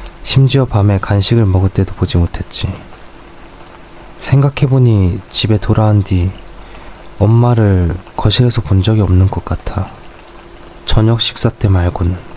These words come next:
엄마에게 먹을 게 떨어졌다고 하면 나와 같이 마트에 다녀왔는데 요즘에는 그럴 수 없었지. 그렇게 집안을 돌아다니던 중에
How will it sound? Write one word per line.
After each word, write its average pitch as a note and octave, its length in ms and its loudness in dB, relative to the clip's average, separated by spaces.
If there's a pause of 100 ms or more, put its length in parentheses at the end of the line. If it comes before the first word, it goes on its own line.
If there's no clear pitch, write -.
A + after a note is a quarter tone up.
(1400)
엄마에게 B2 500 4
먹을 G2 280 2
게 A2 180 -2
떨어졌다고 B2 640 0
하면 F#2 460 2 (180)
나와 G#2 260 2
같이 - 320 -4
마트에 F#2 380 0
다녀왔는데 F#2 800 2 (540)
요즘에는 A2 440 2
그럴 F#2+ 260 0
수 - 140 -2
없었지. - 580 -4 (1700)
그렇게 A#2 320 0
집안을 A2 480 0
돌아다니던 G#2 640 2
중에 F2 440 0